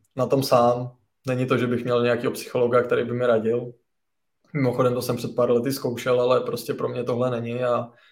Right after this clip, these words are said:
a já si na ty věci, eh, ve všem celoživotně musím přijít sám a,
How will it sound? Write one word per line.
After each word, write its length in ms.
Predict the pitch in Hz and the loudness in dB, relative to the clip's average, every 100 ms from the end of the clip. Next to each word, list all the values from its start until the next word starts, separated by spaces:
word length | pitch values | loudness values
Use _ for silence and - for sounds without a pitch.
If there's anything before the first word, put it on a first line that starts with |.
| - | -2
a 60 | 120 | 2
já 120 | 120 | 2
si 140 | 120 | 2
na 80 | 127 | -2
ty 120 | 127 | 0
věci, 600 | 120 123 117 127 127 127 _ _ _ _ _ 135 | 0 0 -2 -4 -4 -8 _ _ _ _ _ -6
eh, 360 | 131 127 123 | -2 0 0
ve 120 | 120 | 2
všem 320 | 123 - 135 127 | 2 2 -2 0
celoživotně 560 | 127 127 123 127 - | 0 0 2 0 0
musím 260 | 127 120 131 | -4 -2 -4
přijít 260 | - 131 | -4 -6
sám 380 | - 123 123 131 | 0 2 2 0
a, 440 | 135 123 120 120 | 0 -2 0 0